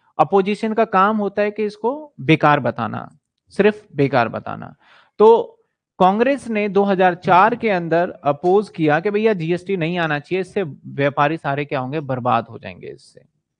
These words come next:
उनका ये कहना था। लेकिन जब दो हज़ार आठ में गवर्नमेंट आई, दो हज़ार चार में, तो दो हज़ार आठ के अंदर ही पी चिदंबरम, जो कि इनके फाइनेंस मिनिस्टर हैं, इन्होंने पहला बिल लेके आए कि जीएसटी आना चाहिए।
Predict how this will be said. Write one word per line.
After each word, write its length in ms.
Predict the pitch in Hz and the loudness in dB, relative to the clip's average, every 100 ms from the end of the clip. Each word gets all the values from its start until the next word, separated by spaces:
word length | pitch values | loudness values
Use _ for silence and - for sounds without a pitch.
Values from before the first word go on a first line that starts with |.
| _ _ _ - | _ _ _ -8
उनका 240 | 147 175 | -4 0
ये 200 | 143 110 | 0 -2
कहना 340 | 110 104 101 95 | -6 -10 -12 -14
था। 240 | - - _ _ _ - | -18 -20 _ _ _ -2
लेकिन 500 | 160 196 226 269 247 | 2 4 4 0 -2
जब 220 | 240 175 | -2 2
दो 120 | 208 | 2
हज़ार 320 | 214 208 190 - | 4 4 2 2
आठ 280 | 165 202 226 | 4 4 4
में 220 | 214 202 | -4 -2
गवर्नमेंट 460 | 170 165 165 151 139 | -2 -2 -4 -2 0
आई, 180 | 175 208 | 0 0
दो 160 | 180 | -2
हज़ार 260 | 175 151 139 | -2 -2 -2
चार 320 | 160 156 170 | 2 4 2
में, 120 | 180 | -2
तो 120 | 180 | -8
दो 140 | 151 160 | -4 -4
हज़ार 300 | 151 147 135 131 | -2 -2 -2 0
आठ 300 | 147 185 _ | 2 0 _
के 80 | 170 | -8
अंदर 260 | 156 147 151 | -6 -4 -4
ही 120 | 175 | -6
पी 240 | - 190 | -8 -10
चिदंबरम, 640 | 170 147 139 127 139 160 156 | -8 -6 -4 -4 -2 -4 -4
जो 120 | 143 | -6
कि 120 | 147 | -6
इनके 240 | 135 127 131 | -8 -8 -8
फाइनेंस 380 | 127 143 165 | -6 -4 -6
मिनिस्टर 420 | 156 139 - 135 143 | -6 -8 -6 -6 -4
हैं, 100 | - | -6
इन्होंने 340 | 151 147 147 | -6 -4 -4
पहला 320 | - 147 170 | -2 0 2
बिल 200 | 160 147 | 2 0
लेके 360 | 139 123 113 123 | 0 0 0 0
आए 260 | 117 156 - _ _ - | 0 -2 -6 _ _ -2
कि 100 | 165 | 0
जीएसटी 640 | 123 127 123 - 226 285 _ _ - | 0 -2 -4 -6 -8 -8 _ _ -4
आना 200 | 127 117 | -2 -4
चाहिए। 440 | - - 120 - | -8 -20 -20 -20